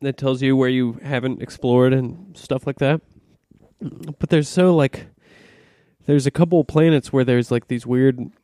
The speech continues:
things you have to traverse to. So there's paths that you go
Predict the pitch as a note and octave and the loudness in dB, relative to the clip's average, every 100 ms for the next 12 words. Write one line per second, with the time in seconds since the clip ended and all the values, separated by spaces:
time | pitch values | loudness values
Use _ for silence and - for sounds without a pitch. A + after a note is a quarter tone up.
0 | _ _ C#3 C#3 D3+ D#3 - E3 F3 F3 | _ _ -4 -2 -2 -2 -4 -6 -4 -2
1 | F3+ - - F#3+ G3 - _ _ _ _ | -4 -6 -6 -4 -4 -10 _ _ _ _
2 | - D#3 C#3 C3+ - D#3 C#3+ B2+ - B2+ | -2 0 0 -2 -4 -2 0 0 -2 0
3 | B2+ B2 C3 B2 A#2+ G#2+ - | 0 0 0 0 0 -2 -8